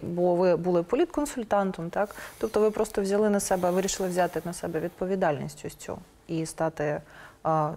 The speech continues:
іти в велику політику, не просто консультувати, не просто політконсультантом бути, а і вже безпосередньо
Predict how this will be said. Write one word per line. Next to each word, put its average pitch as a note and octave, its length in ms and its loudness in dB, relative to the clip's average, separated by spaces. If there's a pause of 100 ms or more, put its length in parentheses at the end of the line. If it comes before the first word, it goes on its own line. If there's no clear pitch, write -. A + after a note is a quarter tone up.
іти F#3 260 2
в D#3+ 40 0
велику F3+ 380 0
політику, E3 440 -2
не E3+ 80 -2
просто B3+ 320 0
консультувати, F3 840 -2 (160)
не F3+ 100 -2
просто G3 340 -6
політконсультантом E3+ 880 -4
бути, E3 300 -2
а D#3+ 260 4 (100)
і D#3+ 120 -2
вже E3+ 320 2 (200)
безпосередньо F#3 760 0